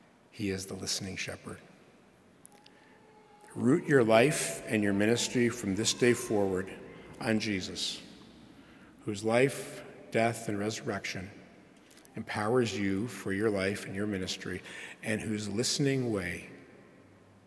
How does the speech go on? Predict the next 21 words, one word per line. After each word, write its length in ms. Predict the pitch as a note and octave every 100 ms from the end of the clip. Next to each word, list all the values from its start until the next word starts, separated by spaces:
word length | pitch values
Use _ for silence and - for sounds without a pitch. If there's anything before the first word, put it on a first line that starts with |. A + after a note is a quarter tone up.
| -
to 100 | -
God 240 | G2+ F#2+ G2+
the 60 |
Father 440 | - F#2+ F2 F2+ F2+ - - - - - -
provides 520 | - G2+ F2+ F#2 G2+
you 100 | G2
with 180 | F#2+ F#2+
a 40 |
framework 520 | - F#2+ F#2 F#2 F#2+ - - - - _ _ _ _ _ _ _ _ -
for 160 | -
your 120 | F#2+
praying, 540 | - G#2 G2 G#2 A2+ - - - - - - - -
for 120 | G2
your 80 | G#2
spiritual 440 | - G#2+ G#2 A#2+
direction, 460 | G#2+ F2 - G2 F#2+ - - - - - - - - - -
and 140 | A#2 G2
ultimately 500 | F#2 - F#2 F#2 F#2
for 180 | - F#2+
your 100 | F#2+
preaching. 440 | - F2+ - F#2